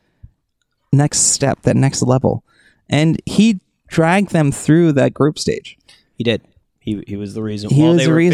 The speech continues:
Speaker 2: figuring
Speaker 1: why.
Speaker 2: it
Speaker 1: And
Speaker 2: out.
Speaker 1: then if, once they figured it out, it was, it was a little bit easier for him, but that he was one of the big reasons, and he was great in almost every game of that tournament. There wasn't a
Speaker 2: Yeah.
Speaker 1: game where he wasn't good. I think the first game against Saudi Arabia, he was okay.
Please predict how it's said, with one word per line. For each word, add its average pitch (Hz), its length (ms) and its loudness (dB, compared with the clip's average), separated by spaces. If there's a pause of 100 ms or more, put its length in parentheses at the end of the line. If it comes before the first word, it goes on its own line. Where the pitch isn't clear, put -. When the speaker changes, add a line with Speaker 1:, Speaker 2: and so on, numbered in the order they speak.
(100)
Speaker 2:
figuring 165 60 2
Speaker 1:
why. 156 220 0
Speaker 2:
it - 100 -2
Speaker 1:
And 151 140 0
Speaker 2:
out. 156 140 2
Speaker 1:
then 151 140 2
if, - 120 -4
once 170 240 2
they 180 80 2
figured 170 340 -2
it 151 120 2
out, 147 200 2
it 101 60 2
was, 123 220 0
it 135 120 4
was 131 160 0
a 123 60 2
little 156 180 4
bit 147 140 0
easier 139 320 0
for 117 140 -4
him, 117 100 0
but 113 240 -4
that 123 160 0
he 160 220 0
was 180 180 2
one 160 100 4
of 151 60 2
the 135 100 0
big 147 220 0
reasons, 143 340 0
and 131 80 -4
he 170 120 2
was 170 160 2
great 175 360 0
in 147 160 0 (160)
almost 185 460 2
every 175 260 0
game 165 280 0
of - 20 2
that 147 160 0
tournament. 147 400 0
There 139 140 2
wasn't 175 280 2
a 175 40 2
Speaker 2:
Yeah. 160 60 -2
Speaker 1:
game 165 220 2
where 143 120 0
he 147 160 -2
wasn't 147 340 0
good. 147 120 2
I 135 60 2
think 156 200 -2
the 143 80 0
first 175 340 -2
game 160 200 2
against 139 220 0
Saudi 147 240 2
Arabia, 135 360 0
he 123 80 0
was 120 240 -2 (580)
okay. 123 420 0